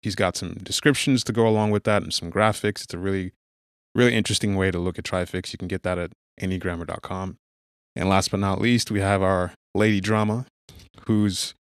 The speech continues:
the world leading expert on, uh, the Enneagram and astrology. If you want to explore your astrological chart in tandem with your Enneagram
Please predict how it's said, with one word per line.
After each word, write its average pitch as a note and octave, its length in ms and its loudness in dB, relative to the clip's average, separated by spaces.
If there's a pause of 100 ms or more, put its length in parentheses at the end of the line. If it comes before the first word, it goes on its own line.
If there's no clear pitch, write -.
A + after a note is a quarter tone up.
(340)
the G2+ 160 2
world A#2 240 6
leading A#2+ 300 4
expert A2+ 640 0 (420)
on, G2+ 280 0
uh, G2 300 -2 (600)
the G#2 160 -2
Enneagram A2 540 2
and G#2 160 -2
astrology. G#2+ 640 -2
If - 160 -12
you G2+ 80 0
want G2 260 -4
to - 120 -6
explore F#2+ 500 -2
your F#2 200 -4
astrological F2 600 -6
chart G2+ 360 -2 (420)
in E2+ 100 -4
tandem F2 420 -6
with E2+ 280 -8
your E2+ 200 -8 (480)
Enneagram F2 880 -4